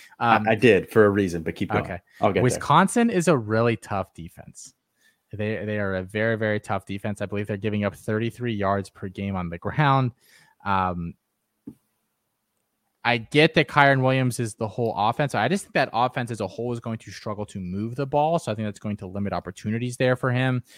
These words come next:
Speaker 2: Uh, and, and they're just tough against the run. So I actually think now, now granted, if you, if you have, like, no running backs on your bench, obviously you gotta rule him out there. But I think if I have another option, I'm not starting Kyren Williams this week.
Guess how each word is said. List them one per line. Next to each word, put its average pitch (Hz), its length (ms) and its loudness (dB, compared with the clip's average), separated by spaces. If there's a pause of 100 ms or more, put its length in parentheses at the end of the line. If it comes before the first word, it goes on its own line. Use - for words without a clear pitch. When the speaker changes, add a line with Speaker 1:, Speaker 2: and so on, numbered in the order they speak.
(260)
Speaker 2:
Uh, 95 260 0
and, 101 400 -2
and 110 80 0
they're 113 100 2
just 110 160 -4
tough 117 160 0
against 120 240 -4
the 113 80 -2
run. 104 300 -2
So - 100 -8
I 110 80 4
actually 127 220 -4
think 123 340 -6 (1700)
now, 151 240 6
now 143 180 6
granted, 151 440 0
if 139 160 -4
you, 127 160 -8 (160)
if 120 260 -16
you 127 80 -6
have, 135 160 -4
like, 127 140 -6
no 98 320 -2
running 98 280 -4
backs 104 280 -6
on 104 100 -4
your 87 120 -8
bench, - 480 -10 (840)
obviously 123 420 2
you 123 120 -2
gotta 117 180 2
rule 107 220 -2
him 101 160 -4
out 104 160 0
there. 107 120 -2
But 107 100 0
I 110 100 2
think 123 180 -4
if - 80 -4
I 117 100 6
have 147 420 6
another 139 280 2
option, 104 340 -2
I'm 92 120 -4
not 90 160 -8
starting 80 260 -14
Kyren 65 260 -14
Williams 52 280 -18
this - 160 -20
week. - 80 -20